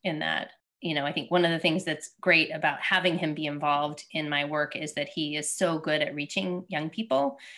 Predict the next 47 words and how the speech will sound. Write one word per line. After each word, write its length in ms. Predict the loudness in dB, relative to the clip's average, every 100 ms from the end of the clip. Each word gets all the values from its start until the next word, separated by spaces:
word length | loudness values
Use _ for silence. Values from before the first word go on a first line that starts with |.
| -20 -6 0
And, 360 | 0 0 -4 -8 -4
um, 440 | -2 -2 -4 -8 -6
you 100 | -4
know, 120 | -4
he 160 | -2 -2
really 580 | 0 0 -2 -4 -6 _ -20 _ -4
knows 280 | 0 0 0
how 200 | 2 2
to 120 | 2
talk 340 | 0 0 0
about 220 | 0 0 0
his 120 | -4
experience 520 | -6 -4 -2 -2 -4
in 80 | -6
a 60 |
way 160 | -4 -4
that 160 | -6 -4
makes 320 | -4 -4 -2
it 180 | -2 -2 0
not 320 | 2 2 0
just 220 | -6 -6
about 260 | -6 -6 -6
him 340 | -6 -4 -6
and 120 | -6
what 140 | -6 -6
happened 300 | -6 -6 -12
to 60 |
him, 320 | -6 -6 -6
but 120 | -8 -8
about 380 | -6 -4 -6 -12 -20 -20 _
why 200 | 0 2
everybody 480 | 2 0 -4 -4 -4
who's 220 | -4 -6
in 100 | -8
the 80 | -6
room 260 | -6 -6 -8
should 220 | -10 -4
care 260 | 0 2
about 200 | 0 -4
it 100 | -4 -4
and 160 | -6
feel 180 | -2 -4
responsible 720 | -4 -8 -8 -8 -10 -8 -6
and 340 | -8 -8 -12 -6
wanna 240 | -4 -2
get 140 | -6 -8
involved. 460 | -8 -6 -8 -12